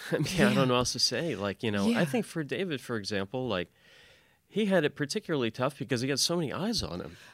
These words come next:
Speaker 2: Absolutely.
Speaker 1: And
Speaker 2: Yeah.
Speaker 1: it's, it's a little different for, for, you know, for me who had some eyes
Speaker 2: Mm-hmm.
Speaker 1: on me, um, you know, like New York eyes, but David had, like, a global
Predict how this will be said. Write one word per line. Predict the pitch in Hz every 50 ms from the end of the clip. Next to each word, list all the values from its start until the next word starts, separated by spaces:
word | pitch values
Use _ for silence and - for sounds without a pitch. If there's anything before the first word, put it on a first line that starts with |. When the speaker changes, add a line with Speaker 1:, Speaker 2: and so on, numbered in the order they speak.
| - _
Speaker 2:
Absolutely. | - 202 202 - - 208 185 170 190 220 220 - 156 - -
Speaker 1:
And | 123 127 131 -
Speaker 2:
Yeah. | 226 233
Speaker 1:
it's, | 190 - - -
it's | 123 139 - -
a | 156
little | 160 175 185 165 156
different | 139 214 233 - - 104 80 - - - _ -
for, | - - - 123 110 104 101 98 - - -
for, | - - - 110 98 92 92 90 - -
you | 117 117
know, | 107 98
for | 92 - - 110 107
me | 127 170 190 165 131
who | 120 113 104
had | 104 101 95 92 95 -
some | - - - 220 190
eyes | 113 87 87 90 92 - - - - _ _ _ _ _ _ 208
Speaker 2:
Mm-hmm. | 208 208 214 226 269 -
Speaker 1:
on | - 104 104 - 185
me, | - - 90 92 120 131 _ _ _ _ - _ _ _ _ _ _ -
um, | 95 98 92 87 92 95 - - -
you | 104 110
know, | 98 92
like | 95 92 -
New | 104 113
York | 110 110 113 127 147 139 123
eyes, | 95 87 90 98 -
but | - - -
David | - 139 156 131 104 90
had, | 92 87 85 - - - - - 87 -
like, | 95 87 - -
a | 95 87
global | - 92 98 113 127 131 123 92 80 85 85 85